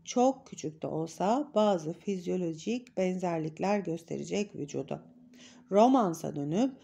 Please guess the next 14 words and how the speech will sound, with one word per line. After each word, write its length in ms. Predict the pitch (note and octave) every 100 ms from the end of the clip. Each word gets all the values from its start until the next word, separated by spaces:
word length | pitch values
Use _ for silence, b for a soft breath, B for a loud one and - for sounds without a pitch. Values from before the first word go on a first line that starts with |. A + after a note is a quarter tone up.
| B B
çok 320 | - A#3+ B3
daha 220 | E3+ F3+ G#3+
sakin 500 | G#3+ G#3+ G#3 A3 F#3+
bir 100 | F3+
sesle 420 | G3+ F#3+ - G#3
sordu. 540 | G#3+ G#3+ G3+ G3 G3 _ _ _ -
"Ne 160 | C#3+ F3
buldunuz?" 640 | A3+ G3 E3+ F#3+ C4+ - _ _ B B B -
Antropolog 880 | F3+ G3 G3 G3 F#3+ D#3 D#3 B3+ -
çantasından 840 | - F#3 F3+ E3+ - D#3+ F3 A#3+
bir 160 | A#3+ A#3+
tomar 580 | A#3 G3+ F3+ F3+ A#3 B3
kağıt 360 | A#3 G#3+ G3+
çıkardı. 560 | - - E3 D#3 D#3 E3